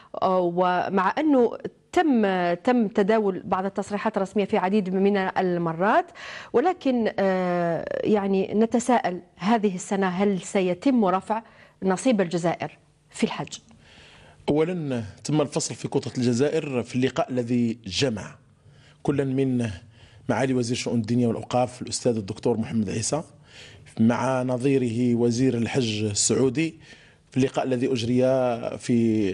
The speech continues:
Speaker 2: يعني، الأشهر الماضية لتحديد كوطة الجزائر.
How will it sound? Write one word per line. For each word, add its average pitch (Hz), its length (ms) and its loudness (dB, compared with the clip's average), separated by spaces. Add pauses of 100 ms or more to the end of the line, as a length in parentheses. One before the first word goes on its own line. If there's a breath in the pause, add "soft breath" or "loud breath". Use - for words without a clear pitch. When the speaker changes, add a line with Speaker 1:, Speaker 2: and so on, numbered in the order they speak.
(260)
Speaker 2:
يعني، 113 420 2
الأشهر 120 400 0
الماضية 127 720 0 (380 loud breath)
لتحديد 123 460 0
كوطة 123 340 -4
الجزائر. 104 460 -4